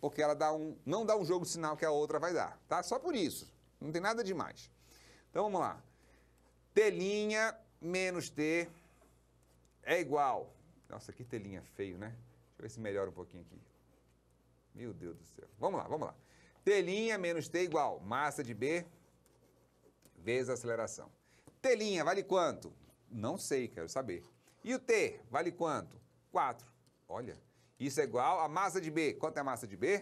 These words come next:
Tá aqui a massa de B, dois quilogramas. Vezes a aceleração. Cadê a aceleração? Tá aqui, ó, aceleração, quatro também. Então vai ficar telinha, fazer uma telinha bem bonita. Dois vezes quatro, oito.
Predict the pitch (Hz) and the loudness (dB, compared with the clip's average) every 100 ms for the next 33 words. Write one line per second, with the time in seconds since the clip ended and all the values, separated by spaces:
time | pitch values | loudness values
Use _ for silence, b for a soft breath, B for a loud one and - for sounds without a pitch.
0 | 202 - 120 - 120 113 110 95 101 196 | -2 -16 -12 -4 -2 -2 -6 -6 0 0
1 | 214 - b b b b b 92 90 120 | -2 -12 b b b b b -8 -2 -2
2 | 120 135 139 101 95 - _ _ - - | 0 -4 -4 -6 -8 -20 _ _ -20 -20
3 | B B B B 107 180 196 185 185 190 | B B B B 0 2 4 2 2 2
4 | 190 - 147 139 240 202 165 151 143 123 | 2 0 0 2 2 2 2 0 0 -2
5 | 95 - - - 156 87 - 104 107 - | -4 -6 -10 -4 -2 -2 -2 -2 -2 -2
6 | 123 156 165 - b b _ _ 117 110 | -4 -6 -12 -20 b b _ _ -2 -2
7 | - 151 110 107 _ _ _ _ _ _ | -6 -8 -10 -12 _ _ _ _ _ _
8 | b b b - 170 165 165 123 - B | b b b -2 0 2 2 2 0 B
9 | B _ _ _ _ - 247 196 190 196 | B _ _ _ _ 4 4 4 0 0
10 | 202 - 98 87 104 90 87 127 101 76 | -2 -4 -8 -8 -8 -8 -10 -10 -12 -14
11 | - - b b b - 156 226 202 214 | -18 -20 b b b -2 4 4 4 4
12 | 226 254 - - - _ - 135 101 - | 4 4 -4 -16 -20 _ -4 -2 -2 -10